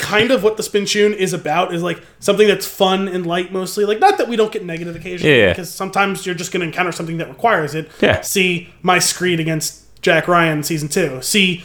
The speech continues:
Speaker 1: your screed against, um, building Windows P Cs for gaming.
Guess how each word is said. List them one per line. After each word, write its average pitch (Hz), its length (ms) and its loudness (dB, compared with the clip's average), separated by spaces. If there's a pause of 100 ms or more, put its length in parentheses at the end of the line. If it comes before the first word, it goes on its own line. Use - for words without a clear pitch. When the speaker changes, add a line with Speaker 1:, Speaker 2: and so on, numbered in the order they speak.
(140)
Speaker 1:
your 190 180 6
screed 190 340 0
against, 160 360 -2 (240)
um, 156 680 0
building 170 380 4
Windows 170 260 0
P 180 140 -6
Cs 160 360 -4
for 165 180 -4
gaming. 156 480 0